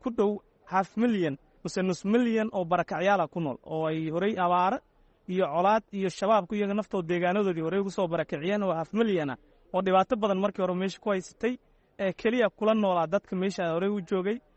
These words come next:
Ee, waa dhibaato aad nasiib darro u ah. Waxaad la socotiin magaalooyin kale oo, ee, Koonfur Galbeed, ee, ka tirsan oo sida Xudur iyo Waajid iyo Diinsoor, Qasax Dheere, ee, muddo shan iyo toban sano ah ay go'doonsanaayeen. Marka Baydhabo, ee, dadkii haddana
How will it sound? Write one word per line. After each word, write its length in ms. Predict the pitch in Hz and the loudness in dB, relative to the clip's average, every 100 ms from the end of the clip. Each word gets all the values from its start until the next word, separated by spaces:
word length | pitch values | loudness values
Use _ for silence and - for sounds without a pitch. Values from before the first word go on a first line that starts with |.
| _ _ | _ _
Ee, 120 | 175 165 | 0 2
waa 200 | 160 165 | 0 0
dhibaato 360 | 170 165 - | 2 2 2
aad 200 | 202 180 | 2 2
nasiib 280 | 165 - 160 | -2 -6 -6
darro 220 | 156 175 220 | -4 -2 0
u 60 | |
ah. 100 | 202 202 | -2 -4
Waxaad 220 | 170 180 214 | -4 -4 -4
la 60 | |
socotiin 440 | 277 202 180 - 180 | -2 -2 -2 -4 -2
magaalooyin 380 | 180 185 226 208 | 0 2 2 0
kale 160 | 208 196 | -2 -4
oo, 80 | - 180 | -4 -2
ee, 140 | 165 | -2
Koonfur 360 | 147 165 139 220 | -2 -6 -4 -2
Galbeed, 320 | 190 175 202 - _ _ _ - | 0 0 -2 -4 _ _ _ -8
ee, 100 | 165 | -2
ka 160 | 220 | -2
tirsan 460 | 214 185 - 202 208 | -2 -6 -2 -2 0
oo 140 | 175 | -2
sida 240 | 156 208 190 | -2 0 -2
Xudur 360 | 214 214 196 190 | 0 -2 -2 -4
iyo 180 | 165 147 | -4 0
Waajid 420 | 165 214 185 196 - | 2 2 0 -8 -6
iyo 160 | 170 | -6
Diinsoor, 540 | 139 147 147 - 214 202 | -6 -6 -8 -2 -2 0
Qasax 320 | 220 - 196 | -4 0 0
Dheere, 220 | 196 196 196 _ - _ | 0 -2 -4 _ -20 _
ee, 100 | 202 | 2
muddo 240 | 208 190 240 | 2 0 -2
shan 220 | 269 254 | 0 0
iyo 60 | 208 | 0
toban 220 | 220 233 | -2 0
sano 200 | 214 208 | 0 0
ah 120 | 160 - | -2 -2
ay 160 | 175 175 | -4 0
go'doonsanaayeen. 680 | 202 180 160 156 156 123 | 0 0 -2 -4 -4 -4
Marka 240 | 147 202 233 | -4 -4 -2
Baydhabo, 460 | 185 214 220 294 277 _ _ _ _ | 0 0 4 2 2 _ _ _ _
ee, 200 | 208 202 | 0 2
dadkii 320 | 190 233 - 226 | 2 -2 -2 -2
haddana 280 | 226 214 | 0 0